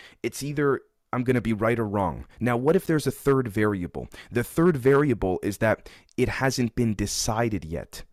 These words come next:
And now the question becomes, okay, who's deciding that or what have you? But before we, we step into that, that angle, that, that path there, to me, it speaks to, are there a set of possibilities or outcomes that are already set?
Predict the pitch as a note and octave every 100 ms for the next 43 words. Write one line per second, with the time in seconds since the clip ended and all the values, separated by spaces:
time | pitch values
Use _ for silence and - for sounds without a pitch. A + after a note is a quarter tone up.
0 | _ _ _ _ - A#2+ A#2 A2+ - B2+
1 | - A2+ A2+ - G#2+ G#2 G2 - B2 A2
2 | G2 - A#2 B2 A#2+ A#2 G#2 G2 G2 A2+
3 | F#2 F2+ F#2+ - G#2 C#3 D3 D3+ A2 B2+
4 | B2+ - B2+ A#2+ A2 A2 G2 G#2 - G#2
5 | G2+ - G#2+ G2 F#2+ G2 F#2+ - G2+ -
6 | - G#2 E2+ - D2+ - - - - -
7 | _ _ - - _ _ - C3 D3 E3+
8 | C3+ - - B2+ - - A#2+ A2 G#2 -
9 | _ _ _ _ _ _ - C3 A#2 D3
10 | D3 - D3 C3 - B2 B2 - G2+ A2
11 | A2+ A#2+ B2+ A2+ - G2 - B2 C3 B2
12 | G#2 G2+ G2 G#2+ G2 - - A2+ A#2+ -